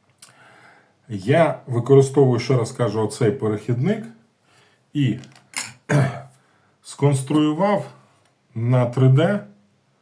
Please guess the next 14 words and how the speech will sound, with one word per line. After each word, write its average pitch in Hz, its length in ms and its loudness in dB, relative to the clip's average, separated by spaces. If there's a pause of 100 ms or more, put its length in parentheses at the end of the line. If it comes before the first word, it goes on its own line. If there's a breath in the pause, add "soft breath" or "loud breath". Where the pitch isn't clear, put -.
(880 soft breath)
отаку 135 440 -2
штуку. - 440 -12 (2000 soft breath)
Знизу 127 600 0 (800)
в 120 40 -6
мене 117 280 0
під 107 280 -6
ласту 120 520 2
зроблений 98 560 -4
паз. 185 540 -6 (640 soft breath)
Я 127 220 4
загнав 117 560 0
сюди 110 460 -4
плотно, 107 460 -4 (160)
посадив 107 600 -4